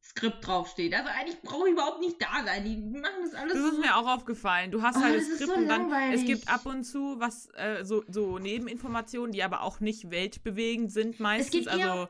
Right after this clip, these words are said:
Speaker 1: um die Beispiele. Bei, bei, äh, W W L geht's immer um die Beispiele, dass du ein Beispiel nennen kannst und dass du es richtig anwenden kannst, vor allem wenn du jetzt, ähm, ähm, p-, auf die Praxis dich beziehst und so, aber
Speaker 2: <laughs>
Speaker 1: oh, nee, oh, nee, es war,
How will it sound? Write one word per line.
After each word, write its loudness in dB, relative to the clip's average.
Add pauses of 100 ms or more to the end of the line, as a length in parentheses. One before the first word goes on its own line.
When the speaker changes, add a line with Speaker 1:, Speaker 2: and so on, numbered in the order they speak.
(140)
Speaker 1:
um 0
die 4
Beispiele. -2
Bei, 2
bei, -2
äh, 0
W 0
W 0
L -2
geht's -6
immer -4
um 2
die 2
Beispiele, -4
dass -2
du -2
ein -2
Beispiel 0
nennen 4
kannst 0
und 0
dass -2
du -4
es -8
richtig -4
anwenden 2
kannst, -2
vor -4
allem 0
wenn -4
du -4
jetzt, -8
ähm, -4 (460)
ähm, -4
p-, -12 (180)
auf -4
die 2
Praxis -4
dich -4
beziehst -4
und 0
so, -4
aber -2 (800)
Speaker 2:
<laughs> 8 (220)
Speaker 1:
oh, 6
nee, 4
oh, -2
nee, -4
es -12
war, -2